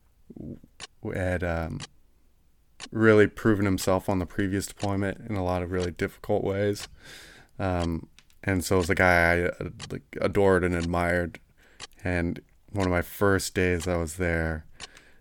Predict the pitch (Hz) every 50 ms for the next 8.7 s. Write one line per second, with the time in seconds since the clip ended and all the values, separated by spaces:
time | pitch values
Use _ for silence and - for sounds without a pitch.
0 | _ _ - 95 87 85 82 80 80 78 76 - - - - 95 87 80 - -
1 | 90 82 - 87 82 82 82 78 78 73 76 - - - _ _ _ _ _ _
2 | _ - - _ _ _ _ _ _ _ _ - - 92 92 87 85 80 80 80
3 | - - _ - - _ _ _ _ _ _ - - - _ _ _ _ _ _
4 | _ _ _ _ _ - - 98 98 92 - - - 107 95 101 90 95 95 82
5 | 95 90 85 76 - - - - _ _ _ - - - _ _ _ - 98 95
6 | 95 92 104 110 117 123 127 123 - - - - - - _ _ _ _ _ _
7 | _ _ _ _ _ _ _ _ _ _ _ - - - _ _ _ - - 98
8 | 92 87 107 98 - - 104 90 - - 82 85 90 87